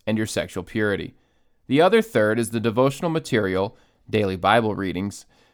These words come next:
found in Appendix B of the print book. After listening to the audiobook, I encourage you to go through this devotional material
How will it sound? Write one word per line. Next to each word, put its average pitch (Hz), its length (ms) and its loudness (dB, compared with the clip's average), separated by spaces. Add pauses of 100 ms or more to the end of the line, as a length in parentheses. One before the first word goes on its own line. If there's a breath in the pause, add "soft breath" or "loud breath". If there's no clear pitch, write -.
found 131 420 4
in 120 160 0
Appendix 135 500 -2
B 123 440 2
of 110 160 0
the 113 80 -2
print 95 420 -4
book. 98 340 -2 (540)
After 127 320 2
listening 143 420 -2
to 190 120 -2
the 180 120 0
audiobook, 127 840 2
I 107 120 2
encourage 131 480 2
you 156 80 0
to 127 80 2
go 113 200 2
through 131 300 0
this 143 200 0
devotional 135 500 0
material 104 640 0